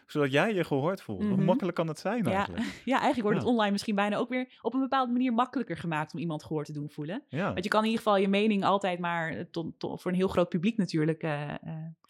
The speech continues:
Speaker 2: tentoonspreiden. En iedereen kan gewoon op een like-button drukken.
Speaker 1: Ja.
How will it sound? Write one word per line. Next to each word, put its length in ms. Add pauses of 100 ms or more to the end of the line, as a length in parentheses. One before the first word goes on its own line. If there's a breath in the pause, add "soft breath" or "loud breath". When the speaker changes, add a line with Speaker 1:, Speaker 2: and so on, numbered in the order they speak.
(160 soft breath)
Speaker 2:
tentoonspreiden. 760
En 240
iedereen 280
kan 180
gewoon 160
op 100
een 80
like-button 520
drukken. 360 (180 loud breath)
Speaker 1:
Ja. 220